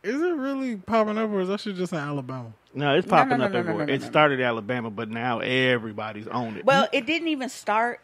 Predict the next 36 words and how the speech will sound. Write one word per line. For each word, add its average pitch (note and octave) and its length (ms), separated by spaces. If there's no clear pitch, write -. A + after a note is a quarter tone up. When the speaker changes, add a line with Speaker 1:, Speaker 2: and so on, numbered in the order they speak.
Speaker 3:
in B3 100
Alabama. B3+ 600
Alabama G#3 500
just F3+ 340
made E3+ 440
the D#3+ 100
wo-, D#3+ 240
like, D#3+ 340
they F#3 340
made G3+ 320
it E3 220
illegal D#3 640
even F3 280
in D#3 140
instances D#3 580
like C#3 240
a B2+ 60
rape C#3+ 360
or B2+ 60
incest, C#3 600
and, C#3+ 120
like, B2+ 320
saying D3+ 380
that C#3 280
doctors D3+ 380
that C#3 180
perform D#3 480
the C#3 80
procedure C#3 720
can D#3 140
get C#3+ 160
life C#3 240
in A2+ 100
prison C#3 320
for - 240
it. - 80